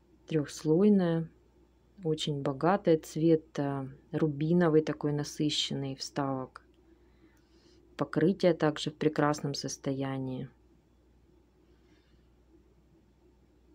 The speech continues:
И сами вставки тоже целые, без сколов, без царапин. Но вот с этой стороны её паяли.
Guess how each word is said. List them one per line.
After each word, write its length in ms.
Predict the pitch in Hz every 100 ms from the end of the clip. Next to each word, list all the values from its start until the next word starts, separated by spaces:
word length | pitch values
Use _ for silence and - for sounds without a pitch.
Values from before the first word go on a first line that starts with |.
| _ _ _ - _ -
И 80 | 160
сами 320 | - 156 147
вставки 520 | - - 170 180 165
тоже 260 | 160 151 143
целые, 480 | - 156 147 143
без 220 | 139 143 -
сколов, 460 | - 170 185 156
без 220 | 147 147
царапин. 720 | - - 139 165 196 165 156 - - - - - - - - - _ _ _ _ _ -
Но 300 | 180 208 -
вот 240 | 165 185 185
с 60 |
этой 200 | 165 156
стороны 680 | 156 - 151 151 185 240 247 - - - _ _ _
её 360 | 156 156 151 185
паяли. 680 | - 156 139 131 131 127